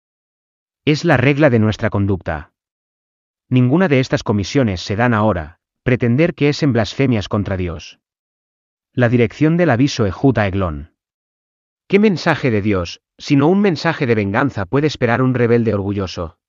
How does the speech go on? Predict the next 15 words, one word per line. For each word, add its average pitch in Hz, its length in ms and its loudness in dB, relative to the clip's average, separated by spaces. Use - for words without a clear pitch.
Tal 160 160 0
mensaje 165 500 -2
está 113 200 -2
contenido 127 520 2
en 95 80 -2
la 95 100 -2
palabra 107 360 0
de 101 100 -2
Dios, 92 420 -4
sus - 240 -2
ministros 120 480 2
son 151 160 0
audazmente 131 600 0
para 95 180 -4
declararlo, 90 640 -8